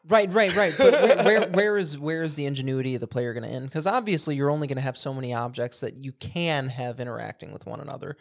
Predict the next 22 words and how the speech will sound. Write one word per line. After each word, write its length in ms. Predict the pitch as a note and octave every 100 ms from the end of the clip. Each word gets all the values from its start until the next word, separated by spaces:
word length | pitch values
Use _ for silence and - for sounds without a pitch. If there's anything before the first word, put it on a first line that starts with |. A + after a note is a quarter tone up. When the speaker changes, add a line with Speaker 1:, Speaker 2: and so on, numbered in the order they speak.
| -
Speaker 2:
Sure. 260 | G3+ D3+ _ -
Speaker 1:
But 200 | C#3+ - _ _ _ _ _
what 120 | G#3
if, 140 | B3 G3+
what 260 | - G3
if 80 | G#3
it 80 | G3
was 140 | F3
like, 160 | D#3+ D3+
"Okay, 260 | F3+ F3+ D3+
I'm 160 | D#3+
gonna 180 | F3 D3+
connect 420 | - D#3+ E3 D#3+
this 220 | D#3+ D3
river 360 | D3 E3+ D3+ D3
to 100 | C3+
this 240 | C3 C3
mountain"? 600 | C3+ C#3+ E3+ E3+ - B2+ A#2+
Speaker 2:
Well, 260 | A#2+ F#2
yeah, 260 | D#2 G#2 E2
obviously. 320 | - C3+ G#2 F#3
Speaker 1:
Fusion. 540 | B3 C4 - D3 C3